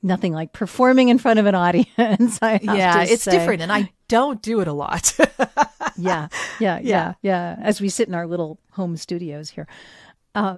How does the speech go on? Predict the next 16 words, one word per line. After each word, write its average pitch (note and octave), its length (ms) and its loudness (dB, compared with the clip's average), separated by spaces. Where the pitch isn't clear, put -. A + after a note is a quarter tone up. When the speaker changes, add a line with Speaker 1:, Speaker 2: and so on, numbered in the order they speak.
Speaker 1:
<laughs> A3 100 6
Speaker 2:
So F#3 460 4
how F#3+ 300 2
can E4+ 220 0
people D#4+ 400 2
<laughs> - 0 -
find D4 500 6
out C#4+ 240 6
more A#3 320 2
information B3 600 2
about D#3 280 2
you, E3 200 -2
Elaine? G#3 420 -2
<laughs> - 1300 -10
Speaker 1:
Well, B3+ 100 6
the A#3 180 2